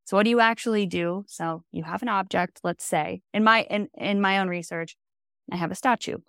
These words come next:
You are essentially, you have a, a camera, a remote flash, and you, there's an umbrella method. You take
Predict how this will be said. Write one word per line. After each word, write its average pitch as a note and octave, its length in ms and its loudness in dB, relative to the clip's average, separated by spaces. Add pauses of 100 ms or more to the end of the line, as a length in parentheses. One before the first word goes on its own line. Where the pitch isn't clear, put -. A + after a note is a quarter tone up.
(1040)
You G3+ 420 4
are F#3 220 6
essentially, F3+ 580 -2
you D#3+ 140 -8
have D#3+ 180 -4
a, D#3 200 -2 (100)
a F3+ 80 -12
camera, A#3 500 4 (340)
a F#3 120 0
remote F3 280 0
flash, A3+ 600 2 (320)
and F3+ 460 2 (240)
you, F3+ 480 2 (140)
there's F3+ 300 -2
an E3 60 2
umbrella E3 420 2
method. F#3+ 500 2 (140)
You F3 160 -4
take F3+ 340 -4